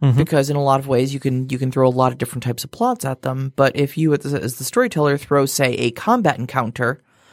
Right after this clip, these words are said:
Speaker 2: at the talky character and the social character and, and the one combat character,
Speaker 1: Right.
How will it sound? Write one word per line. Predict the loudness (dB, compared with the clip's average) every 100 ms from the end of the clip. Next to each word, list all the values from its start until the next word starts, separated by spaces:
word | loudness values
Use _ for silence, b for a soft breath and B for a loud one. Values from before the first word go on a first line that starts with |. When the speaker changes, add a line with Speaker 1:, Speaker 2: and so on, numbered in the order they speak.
| b b b 0
Speaker 2:
at | 2 2 0
the | -6 -6 -4
talky | 0 2 2 0 -8
character | -2 -2 -2 -2 -4 -2
and | -4 -4
the | -2 -2
social | 2 2 0 -4
character | -2 -2 -2 -4 -6 -6 -6 -14 _ _ _ _ _ _ _ _ _ _ _ 0
and, | 2 4 2 -2 -8 -4
and | 0 2
the | 4 4
one | 6 2 0
combat | -2 0 2 0 -6
character, | -8 -10 -8 -8 0
Speaker 1:
Right. | 0 0 -4